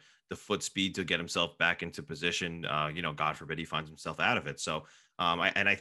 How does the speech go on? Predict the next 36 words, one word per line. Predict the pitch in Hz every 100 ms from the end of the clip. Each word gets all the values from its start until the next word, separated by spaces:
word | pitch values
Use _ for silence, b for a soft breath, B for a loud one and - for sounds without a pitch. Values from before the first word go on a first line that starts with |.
| -
like | 107 107
I |
said | 98 104
earlier, | 90 107 95
he's | 82 92
been | 90
paired | 85 98 92
with | 92
John | 90 90
Marino | 80 78 98
now, | 104 107 127
and | 87
I |
think | 80 85
they | 85
really | 80 82
like | 76 78 80
that | 87 -
pair. | 90 95 101
So, | - 82 80 b b b
uh, | 87 80 80
that | 92 -
could | - 113 -
influence | 101 - 104 110 98
on | 85
whether | 82 82 90 85
or |
not, | 82 80 85 95 - b b _ -
uh, | 80 80
Ryan | 87 90 87 87
Graves, | 80 85 87 80 -
you | 95
know, | 87 78
sticks | - 95 -
around, | 85 107 90 73
because, | 78 87 82 -